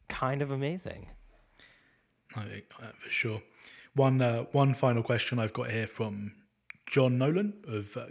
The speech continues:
Speaker 2: of Ghost fame.
Speaker 1: Exactly. Who,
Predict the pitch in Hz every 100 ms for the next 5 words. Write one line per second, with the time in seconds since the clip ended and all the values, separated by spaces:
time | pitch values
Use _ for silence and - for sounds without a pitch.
0 | 135 113 147 190 - - 113 101 95 _
1 | _ _ _ _ _ _ _ - 127 175
2 | 294 98 82 - - -